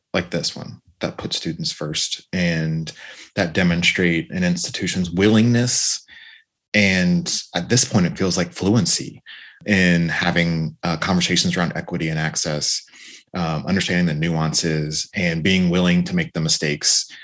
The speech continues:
that are necessary to be better and be servants for the state. And I'm just really excited that, about the work that U A A is doing.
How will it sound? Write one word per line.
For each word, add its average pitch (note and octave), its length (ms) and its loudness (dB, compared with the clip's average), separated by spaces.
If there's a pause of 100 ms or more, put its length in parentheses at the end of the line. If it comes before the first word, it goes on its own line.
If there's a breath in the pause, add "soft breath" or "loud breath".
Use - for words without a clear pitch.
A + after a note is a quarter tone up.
(140 loud breath)
that F#2 80 0
are F2 60 2
necessary E2 540 0
to - 80 -8
be D#2+ 120 -4
better F2+ 480 -2 (420 loud breath)
and E2 240 -2
be D#2 640 -2 (120)
servants E2+ 360 0
for E2 100 -4
the D#2 80 -4
state. - 480 0
And D2+ 600 -6
I'm F2 100 -2
just F2 180 -2
really F2 180 0
excited D2+ 460 -2
that, D#2 220 -2
about D#2 260 -4
the F2 60 -4
work D#2 280 -6
that E2 160 -4
U D#2+ 180 -2
A C#2 40 -2
A C2+ 220 -4
is C2+ 140 -6
doing. F#2 460 0